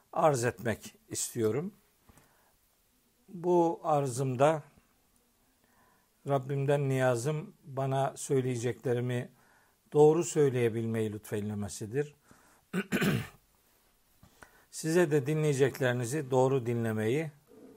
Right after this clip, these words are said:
doğru anlamayı ve doğru yaşamayı hepimize nasip ve müyesser eylemesidir.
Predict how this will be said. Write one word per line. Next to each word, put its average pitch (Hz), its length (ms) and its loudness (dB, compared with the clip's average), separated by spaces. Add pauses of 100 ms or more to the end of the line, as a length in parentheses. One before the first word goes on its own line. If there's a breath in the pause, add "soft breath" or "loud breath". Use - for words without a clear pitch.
(480 loud breath)
doğru 139 280 0
anlamayı 123 720 0 (260)
ve 131 200 -10
doğru 135 260 -4
yaşamayı 117 720 -4 (760 soft breath)
hepimize 120 560 -4
nasip 147 520 -4 (560 soft breath)
ve 143 120 -2
müyesser 127 440 -2
eylemesidir. 101 840 -6